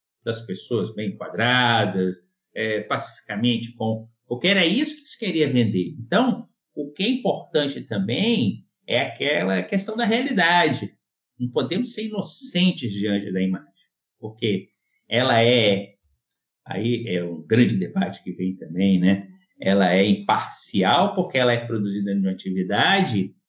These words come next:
mas a atividade não é imparcial.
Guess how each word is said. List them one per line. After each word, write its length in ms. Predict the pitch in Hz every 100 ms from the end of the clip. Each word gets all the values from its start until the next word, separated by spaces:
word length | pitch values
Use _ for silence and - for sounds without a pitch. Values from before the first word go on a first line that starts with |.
| _ _ _ _
mas 180 | - 165
a 60 | 208
atividade 600 | 214 240 240 190 233 294
não 180 | 320 285
é 80 |
imparcial. 1000 | 262 208 202 - - 156 110 90 - -